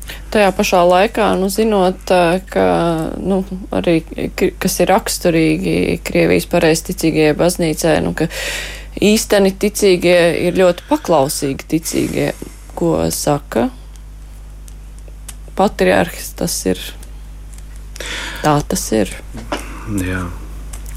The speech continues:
Speaker 1: Un ko nu tur darīt? Tur ir tā sabiedrības dilemma, ka ir, kas ir arī droši vien svarīgi neticīgajiem, ka tajā brīdī, kad ir tās, nu, tā, tā,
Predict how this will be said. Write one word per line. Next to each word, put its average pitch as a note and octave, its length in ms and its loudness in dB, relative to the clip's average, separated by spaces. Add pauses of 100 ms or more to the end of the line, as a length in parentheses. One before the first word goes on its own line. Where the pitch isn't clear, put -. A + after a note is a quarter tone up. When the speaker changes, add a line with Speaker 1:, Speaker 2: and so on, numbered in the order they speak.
(140)
Speaker 1:
Un F3 180 4
ko G3 180 6
nu F#3+ 80 6
tur F#3+ 220 2
darīt? G#3+ 400 4
Tur F3+ 100 2
ir F3 80 -2
tā F3 140 4
sabiedrības E3+ 800 2
dilemma, E3 640 4
ka D#3+ 300 2 (320)
ir, F3 400 0 (220)
kas - 260 2
ir F#3 100 6
arī F#3 280 6
droši F#3 400 2
vien E3+ 120 2
svarīgi F3+ 540 4
neticīgajiem, G3 1080 2
ka F#3 160 2 (600)
tajā G3+ 260 6
brīdī, G#3 340 4
kad F3+ 240 0
ir A3+ 160 2
tās, D3+ 800 2 (640)
nu, F#3+ 160 2 (240)
tā, E3 320 4 (580)
tā, E3+ 180 2